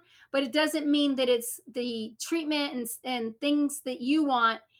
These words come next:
because it worked for ten of your friends. That's a N of ten. You need to be an N of one. What is the best thing for you?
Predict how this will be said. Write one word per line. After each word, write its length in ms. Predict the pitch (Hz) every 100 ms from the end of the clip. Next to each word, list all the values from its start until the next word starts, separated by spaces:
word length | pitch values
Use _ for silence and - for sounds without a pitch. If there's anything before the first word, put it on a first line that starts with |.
| _ _
because 260 | 254 277 240
it 100 | 247
worked 240 | 269 269
for 140 | 269 233
ten 220 | 269 262
of 120 | 226
your 140 | 220
friends. 500 | 202 262 240 185 214
That's 340 | - 247 254 254
a 280 | 226 214 -
N 120 | 262
of 160 | 240 -
ten. 480 | 294 247 208 214 - _ _ _
You 120 | 254 285
need 120 | 294
to 80 | 277
be 100 | 262
an 80 |
N 180 | 247 277
of 140 | 240 214
one. 440 | 269 277 247 233 -
What 320 | 226 269 285 -
is 220 | 262 -
the 140 | 247
best 320 | 185 262 254
thing 220 | 320 247 226
for 140 | 233
you? 540 | 220 311 294 240 220